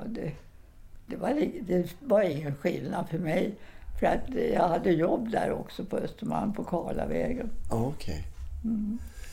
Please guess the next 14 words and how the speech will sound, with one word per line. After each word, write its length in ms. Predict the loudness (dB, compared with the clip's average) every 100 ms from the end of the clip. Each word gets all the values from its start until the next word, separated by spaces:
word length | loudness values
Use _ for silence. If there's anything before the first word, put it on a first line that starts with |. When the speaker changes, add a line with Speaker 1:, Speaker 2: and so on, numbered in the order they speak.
| -8 2
Speaker 1:
Och 80 |
Speaker 2:
Men 100 | 4 6
Speaker 1:
vi 60 |
bodde 260 | 4 2 2
på 160 | 2 0
Sibyllegatan, 960 | 2 4 4 4 0 0 -2 -2 -4
så 120 | 0 2
det 60 |
var 140 | 4 4
nära 380 | 2 2 2 0
och 100 | 0
bra. 280 | 0 -2 -6 -12 -6 0
Speaker 2:
Just 360 | 4 4 2
det. 60 | -4